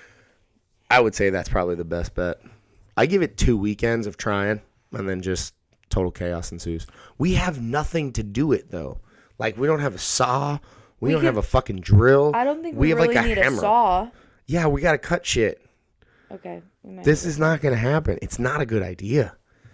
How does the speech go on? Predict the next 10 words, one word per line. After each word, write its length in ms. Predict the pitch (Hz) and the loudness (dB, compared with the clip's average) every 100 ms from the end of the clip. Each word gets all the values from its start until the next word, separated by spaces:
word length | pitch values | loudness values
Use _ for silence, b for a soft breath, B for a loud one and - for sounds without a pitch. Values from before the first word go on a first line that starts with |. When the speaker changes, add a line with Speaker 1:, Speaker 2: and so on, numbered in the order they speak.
| b b b b | b b b b
Speaker 2:
It 100 | - | -16
could 180 | - 233 | -10 -10
be. 220 | 185 165 160 _ | -10 -16 -18 _
Speaker 1:
No, 320 | 110 156 139 98 | 0 4 4 4
it's 180 | 110 110 | 2 0
a 40 | |
terrible 560 | - - 117 160 120 90 | 2 2 4 4 2 -2
idea. 280 | 87 87 78 | -4 -4 0
It's 240 | 113 123 - | 2 2 -2
just, 260 | 160 151 | -6 -6